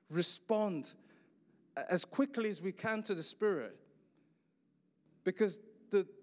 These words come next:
the enemy knows that when we forgive and the grace of God comes,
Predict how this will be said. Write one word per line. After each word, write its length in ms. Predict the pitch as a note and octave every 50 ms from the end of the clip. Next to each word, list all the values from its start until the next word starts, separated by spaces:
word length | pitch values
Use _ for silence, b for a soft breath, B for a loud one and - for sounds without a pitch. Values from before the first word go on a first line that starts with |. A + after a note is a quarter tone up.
| - - - _ D3+
the 140 | G3 G3
enemy 360 | A3 C4 C#4 B3+ A#3 A3 G#3+ G#3
knows 720 | G#3 G#3+ A3+ A3 G3 E3+ C#3+ B2+ A#2+ - - - - - b b b b b b b b b
that 260 | - F#3 F#3 E3+ - - - - _ _ _ -
when 580 | D#3 F#3+ A#3 B3 B3+ B3+ C4 C4 C4 B3+ - - - - - _ _ _ _ _ _ -
we 560 | D#3 E3 A3+ A#3 A#3 A3+ G#3+ G3 F3+ D3+ - - -
forgive 640 | - - - F3 D3+ - G#3 A3 G#3+ D#3+ B2 A2 - - - - _ b b b b b b b b -
and 300 | F#3+ G3+ G3 F#3+ F3+ E3 - _
the 80 | - F3
grace 400 | D3 B2 G3 A3+ A3+ A3+ G#3+ -
of 160 | G3+ E3 D3 -
God 320 | G3+ G3+ G3 E3 D3 -
comes, 720 | - - G#3 G#3 G3+ E3 C3 A2+ G#2 - - - - -